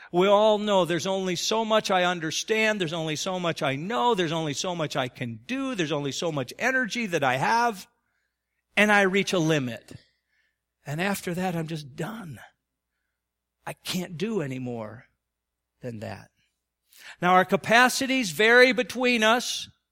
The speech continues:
Some can do more than others in all of these different areas. Our capacities vary, but we are all limited in whatever capacities we have,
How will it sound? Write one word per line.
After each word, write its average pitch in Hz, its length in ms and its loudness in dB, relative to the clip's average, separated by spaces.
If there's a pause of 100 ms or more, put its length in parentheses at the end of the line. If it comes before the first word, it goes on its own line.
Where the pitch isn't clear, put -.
(1800)
Some 180 340 -2
can 226 180 2
do 214 160 -2
more 214 320 2
than 214 180 0
others 214 380 2
in 160 100 -2
all 233 420 6
of 220 120 2
these 233 220 -4
different 233 320 0
areas. 196 220 4
Our 202 160 6
capacities 240 720 2
vary, 247 380 6
but 190 400 4
we 185 140 2
are 185 160 4
all 208 240 6
limited 165 560 0
in 143 180 -6
whatever 151 340 -4
capacities 139 680 -6
we 123 160 -8
have, 101 340 -12